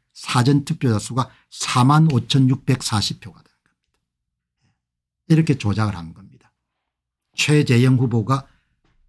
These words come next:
사천구백구십이 표로 이겼는데 오천구백육십이 표로 패배한 것으로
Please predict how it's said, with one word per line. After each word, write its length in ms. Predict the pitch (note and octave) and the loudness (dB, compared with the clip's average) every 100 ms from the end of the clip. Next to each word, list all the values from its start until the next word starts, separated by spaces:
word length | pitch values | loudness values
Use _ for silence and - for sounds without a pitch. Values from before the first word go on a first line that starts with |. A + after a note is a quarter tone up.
| _ | _
사천구백구십이 1300 | - - - - F3+ E3 E3 E3 E3 D#3+ D#3 B2+ - | -10 -2 0 2 2 2 2 2 0 0 2 0 0
표로 220 | C#3 D3+ | 0 2
이겼는데 720 | G#3 E3 A#2+ G2 E2+ G2+ - _ _ _ _ _ _ _ - | 2 4 2 0 -4 -10 -12 _ _ _ _ _ _ _ -2
오천구백육십이 1120 | B2 A#2+ D#3+ D#3+ D#3 D3 D3 - C3 C3 - | 0 4 2 4 4 2 0 0 -2 -2 -2
표로 420 | B2+ D3 D#3+ - _ _ _ | 0 0 0 -4 _ _ _
패배한 500 | _ A#2 A#2 D#3+ C3+ | _ 2 4 4 2
것으로 440 | G#2 - D3 D#3 | 0 -4 -6 -6